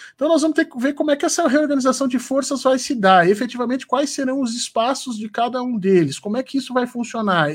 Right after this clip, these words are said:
Eles vão funcionar como formas sobrepostas em determinadas áreas, ou seja,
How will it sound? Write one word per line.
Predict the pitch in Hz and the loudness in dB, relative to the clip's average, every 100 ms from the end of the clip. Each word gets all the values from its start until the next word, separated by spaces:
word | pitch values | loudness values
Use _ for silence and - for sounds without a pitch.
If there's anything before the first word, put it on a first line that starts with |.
| 190 | 0
Eles | 190 208 | 0 0
vão | 208 240 | -4 -6
funcionar | - 247 233 226 185 156 - - - - _ | -4 -6 -2 0 2 0 -4 -16 -20 -20 _
como | 202 196 190 | 6 6 4
formas | - 208 208 202 | 6 6 8 4
sobrepostas | 196 202 185 165 165 214 269 - 180 | 2 2 4 2 0 2 2 0 -4
em | 175 | -2
determinadas | 165 170 165 156 147 135 131 | -4 -4 -2 -2 -2 -4 -2
áreas, | 208 247 208 147 170 | 0 0 -2 -4 -6
ou | |
seja, | 165 170 151 | -6 -4 -4